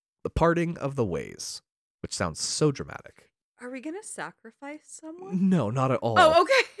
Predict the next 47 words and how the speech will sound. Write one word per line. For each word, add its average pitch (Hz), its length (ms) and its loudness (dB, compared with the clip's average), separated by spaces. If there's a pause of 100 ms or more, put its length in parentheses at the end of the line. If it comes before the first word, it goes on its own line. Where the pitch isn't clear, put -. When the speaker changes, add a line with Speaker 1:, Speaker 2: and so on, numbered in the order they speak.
(180)
Speaker 1:
It's 151 140 0
Speaker 2:
Okay. 143 120 -2
Speaker 1:
literally 165 280 6
just 143 260 0
a 117 60 0
fucking 110 360 -2
fork 113 300 2
in 101 80 2
the 92 120 -2
road. 71 420 -4
Speaker 2:
Oh, 202 300 0
who 226 100 -8
gives 226 300 2
a 247 40 8
shit? 165 200 2 (100)
Speaker 1:
<laughs> 262 140 8
Speaker 2:
That's 254 340 8
way 311 380 6
too 330 180 0
dramatic. 190 500 0
I 226 80 4
was 220 160 2
like, 208 240 2
"Okay, 214 340 2
so 202 200 -2
half 190 260 0
the - 80 -10
party 175 360 -2
is 170 100 -8
gonna 165 180 -4
divert." 143 560 -6
Speaker 1:
Yeah, 143 200 8
this - 100 2
is 160 80 -2
where 165 140 8
you're 156 100 6
gonna 139 140 4
decide 120 320 6
whether 110 180 4
you're 110 100 2
gonna 104 120 0
take 107 180 0
the - 80 -6
north 101 320 2
or 92 60 -2
south - 360 -4
route. 50 200 -10